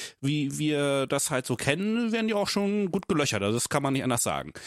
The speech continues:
Und was ganz interessant war, bevor die Öffentlichkeit darüber informiert wurde, gab es wohl tatsächlich Gespräche mit, äh, den, äh, Leuten von den Fanclubs. Und, äh, einen davon hatten sie auch in der Show dabei, in der, in der, in der letzten Episode,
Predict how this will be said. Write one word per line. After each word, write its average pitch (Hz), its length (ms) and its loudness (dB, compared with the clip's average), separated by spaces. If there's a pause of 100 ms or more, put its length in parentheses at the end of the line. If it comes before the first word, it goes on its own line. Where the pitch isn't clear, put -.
(420)
Und 269 280 2
was 151 140 2
ganz 143 180 2
interessant 104 460 -2
war, 101 240 4
bevor 147 580 0
die 127 140 -4
Öffentlichkeit 123 520 0
darüber 92 240 0
informiert 92 440 -4
wurde, 117 360 0 (140)
gab 127 240 0
es - 180 -2
wohl 147 140 -2
tatsächlich 151 340 -4
Gespräche 131 680 -2
mit, 170 400 -2
äh, 175 260 0
den, 156 640 0
äh, 165 220 0
Leuten 135 440 0
von 135 380 0
den 147 180 0
Fanclubs. - 720 -2 (800)
Und, 135 440 2
äh, 127 420 2
einen 180 220 2
davon 143 240 0
hatten 139 160 -2
sie 113 140 0
auch 156 180 0
in 135 80 2
der 95 80 0
Show 85 220 -4
dabei, 76 420 -2
in 113 160 2
der, 101 180 2
in 104 100 0
der, 87 180 0
in 98 100 -4
der 90 100 0
letzten 90 260 -4
Episode, 87 580 -2